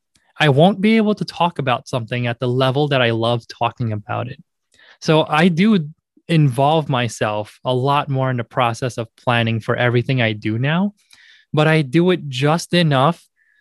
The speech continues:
to get me clearly art-, articulated in my own head on where my vision for that thing, that project, that clubhouse room is going to go.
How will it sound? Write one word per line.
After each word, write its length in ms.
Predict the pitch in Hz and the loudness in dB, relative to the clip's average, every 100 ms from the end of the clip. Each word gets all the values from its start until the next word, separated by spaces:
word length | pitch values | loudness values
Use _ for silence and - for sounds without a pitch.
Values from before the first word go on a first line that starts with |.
| _ _ - | _ _ 0
to 140 | 165 | 0
get 360 | 131 117 147 160 | 2 2 0 2
me 420 | 156 151 143 143 _ | 0 0 0 -4 _
clearly 800 | - - 160 175 180 180 175 165 | -16 -4 0 0 0 -2 -2 -4
art-, 240 | 147 135 _ - | -4 -6 _ -10
articulated 800 | 135 139 - 175 - 147 143 131 | -4 -4 -2 -2 0 0 0 0
in 120 | 127 | 0
my 180 | 123 117 | -2 -4
own 340 | 123 147 180 185 | -2 0 2 2
head 460 | 131 113 110 113 _ _ _ | 0 -8 -10 -14 _ _ _
on 380 | 135 131 127 113 | -2 0 0 -2
where 580 | 120 135 147 165 180 180 151 _ 139 | -2 0 2 2 0 -6 -10 _ -2
my 240 | 135 131 | 0 0
vision 400 | 113 143 139 160 | 2 0 0 -2
for 160 | 160 131 | -4 -4
that 260 | 123 123 - - - | -2 -4 -6 -16 -2
thing, 400 | 143 139 165 190 135 | 0 2 0 -2 -2
that 260 | 123 - | -2 -2
project, 720 | - - 139 135 131 160 165 _ | -12 -2 2 2 0 -2 -2 _
that 220 | 127 113 - | -2 -2 -6
clubhouse 640 | - 139 135 143 139 - | -2 -2 0 0 -2 -2
room 280 | 127 143 170 | -2 0 -2
is 160 | 123 | -4
going 380 | 113 123 117 113 | -2 -2 0 -2
to 100 | 107 | -6
go. 440 | 107 107 98 98 | -6 -4 -2 -6